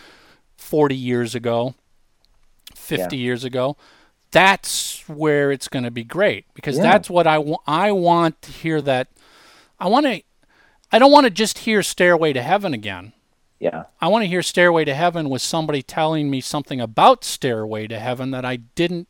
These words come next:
Speaker 1: know.
Speaker 2: Exactly. I think it comes down to, um, static versus dynamic. I think that a lot of these quote unquote internet radio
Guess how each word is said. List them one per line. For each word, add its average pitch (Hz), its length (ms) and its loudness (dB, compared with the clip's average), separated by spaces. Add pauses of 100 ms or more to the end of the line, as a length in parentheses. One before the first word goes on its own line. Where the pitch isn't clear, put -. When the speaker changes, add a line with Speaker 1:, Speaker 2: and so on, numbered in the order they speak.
(100)
Speaker 1:
know. 117 520 -4 (540)
Speaker 2:
Exactly. 110 560 4
I 123 100 6
think 220 180 4
it 180 80 4
comes 165 200 2
down 131 280 4
to, 104 340 4 (460)
um, 90 460 4
static 123 600 6
versus 113 360 2
dynamic. 92 680 2
I - 80 10
think 139 260 0
that 117 100 6
a 104 120 6
lot 104 300 6
of 135 120 4
these 117 460 2 (640)
quote 123 280 6
unquote 107 640 6 (720)
internet 110 440 4
radio 98 840 8